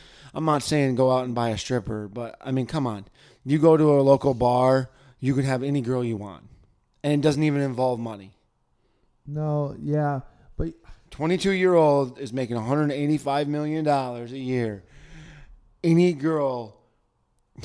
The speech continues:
Speaker 1: even if they had dinner and then was offered probably a thousand dollars, would jump on that.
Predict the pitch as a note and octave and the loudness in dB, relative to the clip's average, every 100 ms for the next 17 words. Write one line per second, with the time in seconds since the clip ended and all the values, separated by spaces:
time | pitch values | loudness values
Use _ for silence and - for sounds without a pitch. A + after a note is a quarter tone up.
0 | - D#3 D#3+ D#3+ - D#3+ D3 D3+ D3 B2 | -6 -4 -2 -4 0 2 2 2 0 -2
1 | D#3+ E3+ C3+ A2+ G#2+ - - C#3+ D3+ C#3+ | 0 2 0 -2 -10 -18 -6 0 2 2
2 | C#3+ C3 C#3+ D3+ C3+ C#3+ D3 D3 C#3+ C#3 | 0 -2 -6 -6 -6 -6 -2 -2 0 -2
3 | C3 - - - D#3 D3+ C#3 C#3+ D3 C#3 | -4 -10 -12 0 2 2 -2 4 6 6
4 | B2+ A2+ B2 A#2+ B2+ B2 B2 A#2+ A#2+ - | 4 0 -2 -4 -6 -6 -4 -4 -6 -12